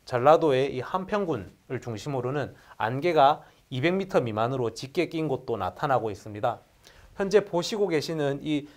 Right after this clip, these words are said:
천안 부근의 씨씨티비를 보셔도 안개가 짙게 끼어 있는 것을 확인하실 수 있는데요.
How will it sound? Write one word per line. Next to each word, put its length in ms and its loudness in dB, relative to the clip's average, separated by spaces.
천안 360 6
부근의 440 0
씨씨티비를 680 -4
보셔도 600 -4
안개가 440 4
짙게 400 -6
끼어 180 0
있는 220 -4
것을 280 -6
확인하실 580 -4
수 140 -10
있는데요. 560 -8